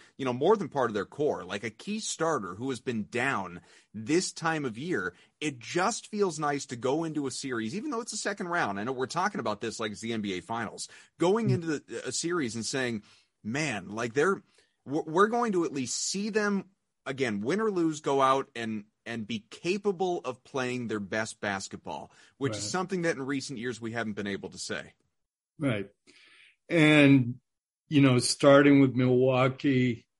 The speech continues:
Speaker 2: starting, no, starting with the Nets, they are meeting the meat of the Eastern Conference. They, they have the toughest path possible, you know, probably ending up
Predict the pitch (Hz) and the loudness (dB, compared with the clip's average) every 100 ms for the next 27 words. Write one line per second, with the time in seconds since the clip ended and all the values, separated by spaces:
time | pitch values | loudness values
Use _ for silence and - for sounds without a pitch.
0 | _ _ _ _ _ _ _ _ _ - | _ _ _ _ _ _ _ _ _ -8
1 | - 147 143 131 123 110 90 _ - - | 4 8 8 6 0 -2 -4 _ -4 6
2 | 151 147 147 127 113 135 151 131 127 - | 8 10 8 6 6 6 8 6 4 -6
3 | - 139 151 156 139 135 131 131 127 127 | 0 6 6 8 6 6 6 4 4 4
4 | 127 117 113 _ _ _ _ - 123 120 | 4 2 -4 _ _ _ _ -2 2 6
5 | 131 135 120 123 - 123 110 113 113 - | 8 8 8 2 -4 -2 2 4 4 2
6 | 123 98 - 107 101 - 90 - - 120 | -2 -4 -2 -2 -4 -10 -14 -10 0 4
7 | 117 113 113 _ _ - 131 123 123 120 | 6 4 0 _ _ 4 6 8 8 6
8 | 110 117 - - 127 127 - - 120 113 | 2 -6 -4 0 2 0 -4 -2 2 2
9 | 101 101 - - - 117 107 - 107 - | 2 -2 -12 -16 -4 0 0 -2 -8 -12
10 | - - 107 95 98 - - _ _ - | -16 -12 -10 -10 -14 -20 -20 _ _ 0
11 | - 123 127 113 123 113 120 117 117 113 | 6 8 8 6 6 6 2 0 2 2